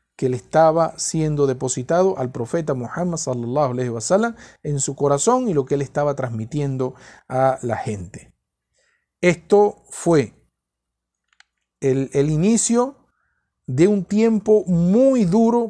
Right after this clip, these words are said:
para el profeta Muhammad y los musulmanes de ese momento.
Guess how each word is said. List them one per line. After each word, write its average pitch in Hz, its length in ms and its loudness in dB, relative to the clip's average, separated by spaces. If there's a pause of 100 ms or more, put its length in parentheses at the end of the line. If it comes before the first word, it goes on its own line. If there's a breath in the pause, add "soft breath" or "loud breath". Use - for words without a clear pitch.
para 117 180 -2
el 127 60 -4
profeta 190 420 -2
Muhammad 185 560 -2
y 160 120 -2
los 143 120 0
musulmanes 151 920 -2
de 127 380 -2
ese 143 340 -6
momento. 110 540 -8